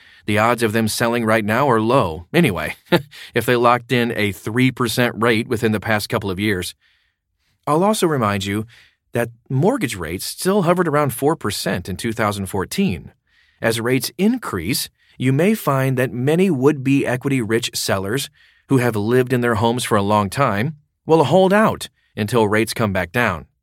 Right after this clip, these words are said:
It's also important to note that homeowners who may have had high rates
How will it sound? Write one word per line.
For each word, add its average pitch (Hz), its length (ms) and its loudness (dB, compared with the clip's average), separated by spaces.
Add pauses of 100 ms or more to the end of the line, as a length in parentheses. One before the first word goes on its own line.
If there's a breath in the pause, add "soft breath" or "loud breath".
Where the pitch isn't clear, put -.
(520 loud breath)
It's 147 140 -2
also 196 320 0
important 135 380 2
to 120 100 -2
note 98 240 -2
that 104 140 -2 (100)
homeowners 139 540 2
who 123 100 0
may 107 300 0
have 151 140 0
had 110 200 2
high 113 280 -2
rates 107 420 -4